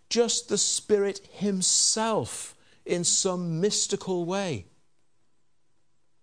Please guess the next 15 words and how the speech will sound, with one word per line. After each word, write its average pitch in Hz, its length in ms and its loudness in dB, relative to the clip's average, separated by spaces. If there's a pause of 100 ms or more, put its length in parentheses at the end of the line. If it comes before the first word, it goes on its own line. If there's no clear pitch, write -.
(760)
But 160 140 0
the 180 80 4
work 214 300 2
of 277 100 -4
the 262 80 0
Spirit 214 600 0
is 156 120 -2
to 156 100 0
bring 156 340 -2
to - 380 -2
us 131 200 0
the 185 120 -4
things 127 340 -4
of 160 160 -8
Christ. - 800 -2